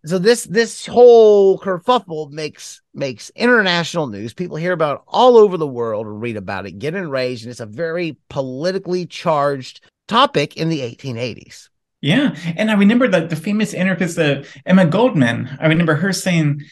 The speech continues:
Speaker 2: uh, in writing that, uh, she first came across anarchism as a result of all this publicity from the Haymarket affair.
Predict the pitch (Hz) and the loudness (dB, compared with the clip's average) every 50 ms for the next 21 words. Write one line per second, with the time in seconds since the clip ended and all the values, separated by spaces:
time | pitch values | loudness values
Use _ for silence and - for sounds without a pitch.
0 | _ _ _ - - 143 135 143 165 151 131 123 120 123 123 123 127 139 139 135 | _ _ _ -6 -2 -2 0 2 2 2 2 2 0 0 0 2 2 2 0 0
1 | 139 - - - - - - 151 139 131 123 127 - - - 190 165 - 185 175 | -2 -8 -16 -18 -14 -6 -2 2 2 2 2 0 -2 -4 -4 -4 -4 -4 -4 -4
2 | 165 165 - _ _ - - 190 165 151 151 - 151 147 147 - - 165 185 190 | -4 -6 -8 _ _ -4 -2 0 0 0 0 0 -2 -2 -2 -2 -2 0 0 0
3 | - 156 127 120 120 113 120 131 123 131 131 127 123 147 139 123 - - 127 139 | 2 0 0 -2 -2 -4 -4 -4 -2 -2 -2 -2 -2 -2 -2 -2 -2 -4 -4 -4
4 | 123 139 135 120 131 131 123 123 - - - 151 - 151 185 202 - - 120 123 | -4 -4 -2 -2 -2 -4 -4 -6 -6 -4 -2 0 0 0 0 -2 -2 -2 -4 -2
5 | 117 123 127 120 123 147 170 165 147 131 127 - - - - - - - - - | -2 0 0 0 0 0 2 2 2 0 0 -2 -6 -8 -10 -12 -18 -20 -10 -6
6 | - 143 - 135 120 113 113 123 | -4 -4 -2 -2 -2 -4 -4 -8